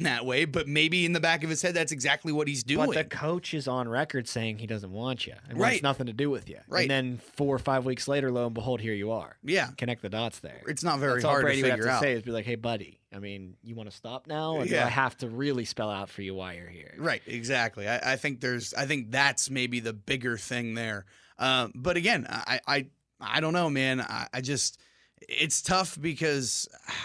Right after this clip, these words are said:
Speaker 1: I look at, you know, I look at, uh, I look at A B, and you guys said that you hate him, dude.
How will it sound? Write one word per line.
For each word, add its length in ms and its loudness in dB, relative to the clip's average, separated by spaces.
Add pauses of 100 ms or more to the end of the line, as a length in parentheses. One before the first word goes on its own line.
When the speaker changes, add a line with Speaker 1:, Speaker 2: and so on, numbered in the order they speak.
Speaker 1:
I 100 4
look 300 0
at, 260 0 (380)
you 80 0
know, 80 6
I 120 6
look 240 0
at, 180 4
uh, 380 4 (200)
I 100 -4
look 200 0
at 80 2
A 100 4
B, 380 4
and 260 0
you 60 2
guys 240 4
said 140 0
that 100 -2
you 140 -2
hate 200 4
him, 300 0
dude. 220 0